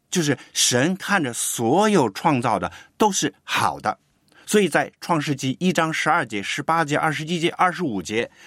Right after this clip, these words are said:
都讲到神所看到他所造的一切的时候都是好的。神以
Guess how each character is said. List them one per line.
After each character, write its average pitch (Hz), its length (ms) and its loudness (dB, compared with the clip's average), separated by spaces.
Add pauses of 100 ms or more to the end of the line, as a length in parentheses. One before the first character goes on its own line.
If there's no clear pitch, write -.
都 220 140 2
讲 139 220 2
到 127 120 0 (160)
神 185 300 2
所 127 220 0
看 156 520 2
到 131 220 2
他 143 300 -2
所 98 300 -4
造 151 220 0
的 104 120 -4
一 139 180 -4
切 196 220 2
的 117 100 0
时 95 100 -6
候 90 220 0 (560)
都 196 220 2
是 - 340 -4
好 - 340 -6
的。 - 200 -8 (1400)
神 - 380 4
以 175 280 2